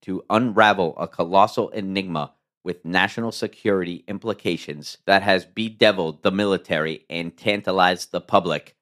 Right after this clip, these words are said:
going back to World War Two and beyond.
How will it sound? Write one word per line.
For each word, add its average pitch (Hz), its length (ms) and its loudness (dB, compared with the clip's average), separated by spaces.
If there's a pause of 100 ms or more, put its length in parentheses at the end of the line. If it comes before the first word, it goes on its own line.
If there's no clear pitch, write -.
(240)
going 104 320 2
back 92 340 2
to 90 140 -10
World 87 600 4
War 95 240 2
Two 113 420 -4 (100)
and 101 320 -2
beyond. 85 640 0